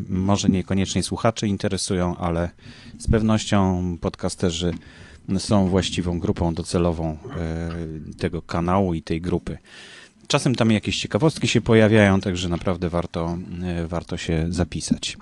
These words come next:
Nie za często, jak jest jakiś temat, to po prostu się coś tam pojawia. Każdy, kto jest członkiem tej grupy, może tam się dopisać.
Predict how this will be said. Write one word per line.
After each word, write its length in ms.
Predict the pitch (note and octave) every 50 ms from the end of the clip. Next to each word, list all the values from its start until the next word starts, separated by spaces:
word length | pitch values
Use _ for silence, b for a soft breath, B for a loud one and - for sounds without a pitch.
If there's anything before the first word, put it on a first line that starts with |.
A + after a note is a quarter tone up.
| - - -
Nie 260 | E3 F#3+ G#3+ A#3+ G#3+
za 120 | F3+ D3+
często, 680 | - - D#3 D#3 D3+ D3 - - C#3+ C#3 C3+ C3+ C3 C3+ B2+ b b b b b b _ -
jak 240 | E3+ D3 C3+ - -
jest 180 | A#2 G#2 -
jakiś 260 | G#2+ F#2 - - F2 -
temat, 340 | - G2 F2+ F2 E2+ -
to 80 | - E2+
po 100 | - F#2+
prostu 260 | F#2 - E2 - -
się 120 | - - D#2
coś 180 | - D#2+ -
tam 160 | - D#2+ D2+
pojawia. 420 | - - D#2+ C#2+ C#2+ D2 D2+ B1+ - B B B B B B B B B B
Każdy, 360 | - G#2 F2+ F2 F2 E2+ E2 - -
kto 220 | - - - F2+
jest 220 | E2 D#2+ D#2+ -
członkiem 360 | - - G2 E2+ E2 - D#2 D2+
tej 140 | - D#2
grupy, 260 | D#2 F2 D#2+ - E2 D2+
może 260 | D2+ D2+ D2 C#2+ C2+
tam 240 | - C#2+ C#2 C2+ C#2+
się 280 | - - D2+ C#2+ D2 C#2+
dopisać. 540 | - D#2+ - - - - - - - -